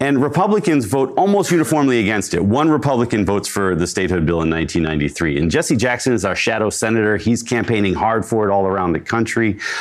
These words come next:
Um, among Democrats, they're basically split, right? Hundred and fifty Democrats vote for it, uh, and, and the rest vote against it, including everyone from the suburbs around D C. Steny Hoyer votes against it.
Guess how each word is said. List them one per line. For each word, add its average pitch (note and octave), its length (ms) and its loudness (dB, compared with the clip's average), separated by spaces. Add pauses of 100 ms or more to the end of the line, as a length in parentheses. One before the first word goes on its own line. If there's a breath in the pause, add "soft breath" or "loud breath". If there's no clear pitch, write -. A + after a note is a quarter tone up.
(120)
Um, A#2+ 340 0 (260 loud breath)
among D#3+ 300 2
Democrats, F3+ 540 0
they're E3 80 2
basically G3 460 0
split, - 520 -2
right? G#2 320 -2 (300 loud breath)
Hundred C#3 240 2
and A2+ 80 -2
fifty B2 240 0
Democrats F#2+ 720 -2 (200 loud breath)
vote G2 300 -2
for F#2+ 320 0
it, - 260 -6
uh, F2+ 200 0
and, G2 180 0
and F#2+ 100 0
the G2 80 0
rest G#2+ 300 -2
vote F#2+ 260 0
against F#2 340 0
it, E2+ 60 2
including C3+ 520 2 (240 loud breath)
everyone D#3+ 420 2
from B2+ 160 0
the A2+ 80 2
suburbs G#2+ 460 0
around F#2+ 300 0
D F2 140 0
C. F2 220 -2
Steny C#3 420 0
Hoyer A#2 360 2
votes E2 300 -4
against D#2+ 420 -4
it. - 120 -8